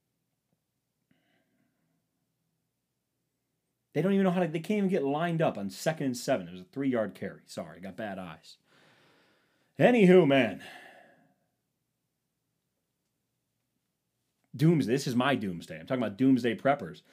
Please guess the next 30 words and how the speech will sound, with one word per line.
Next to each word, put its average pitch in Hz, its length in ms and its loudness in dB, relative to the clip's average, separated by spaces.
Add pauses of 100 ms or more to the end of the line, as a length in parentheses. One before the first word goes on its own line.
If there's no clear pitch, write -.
(220)
This 151 100 0
is 160 80 0
my 139 240 2
doomsday. 123 580 4
I'm 135 180 -4
having 160 300 2
a 131 80 0
doomsday 120 560 2
situation 107 580 -6
right 95 160 -8
now. 82 160 -16 (1080)
This 135 220 0
is 135 120 -2
hell. 98 340 -8 (1700)
I 123 100 -6
think 185 160 2
we 185 100 4
had 175 100 8
to 135 80 4
burn 139 220 6
a 135 40 4
timeout. 113 440 -2 (1700)
Timeout 277 720 8 (280)
on 247 200 6
the 254 100 8
third 320 400 8
play 311 280 4
of 302 80 2
the 285 100 6
game. 269 560 6